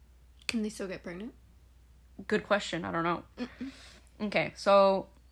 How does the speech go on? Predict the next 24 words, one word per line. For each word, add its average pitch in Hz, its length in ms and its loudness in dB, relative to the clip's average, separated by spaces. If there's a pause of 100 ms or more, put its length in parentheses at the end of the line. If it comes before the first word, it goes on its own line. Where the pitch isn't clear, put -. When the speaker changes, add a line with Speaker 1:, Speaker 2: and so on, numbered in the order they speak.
(140)
Speaker 2:
some 339 340 6
people, 269 680 8 (760)
this 214 160 -6
is 208 140 -10
called 190 560 6 (1080)
ovotesticular 240 1300 6
D 190 180 0
S 180 180 2
Ds. - 400 -6 (720)
So 202 180 -2
they 196 140 0
can 202 240 -6
either 208 160 0
have 180 400 2
X 180 260 -4
X - 280 -2
chromosomes, 233 720 -4 (100)
X - 300 -4
Y, 190 420 8
or 214 140 8
a 214 60 8
mix 247 240 2
of 190 80 0
both. 226 300 8